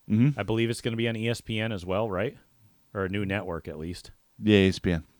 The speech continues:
Speaker 2: Yeah, E S P N, and they're gonna kinda revive this thing. Um, confirmed drivers for the S R X race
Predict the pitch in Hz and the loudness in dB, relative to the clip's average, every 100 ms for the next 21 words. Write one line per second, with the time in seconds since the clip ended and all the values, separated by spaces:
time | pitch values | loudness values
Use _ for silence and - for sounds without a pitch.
0 | _ _ - 98 76 - _ _ 120 120 | _ _ -6 -6 -6 -12 _ _ 0 0
1 | - 120 110 110 104 104 95 - _ _ | 0 -4 -2 -4 -6 -6 -8 -12 _ _
2 | - 110 104 98 107 101 95 87 95 98 | -2 -2 0 -4 -4 -2 -4 -2 0 0
3 | 107 101 - 135 127 _ _ _ _ _ | -2 -6 -4 -6 -6 _ _ _ _ _
4 | _ _ - 110 104 101 98 95 - _ | _ _ 0 2 2 2 -2 -8 -12 _
5 | _ _ - 135 - 156 180 160 131 139 | _ _ -4 -4 2 4 4 0 2 4
6 | 143 117 85 78 - 113 107 127 - 156 | 6 4 -2 -6 -8 -6 -2 -2 0 2
7 | 139 123 - 117 104 | 2 0 -2 -2 -2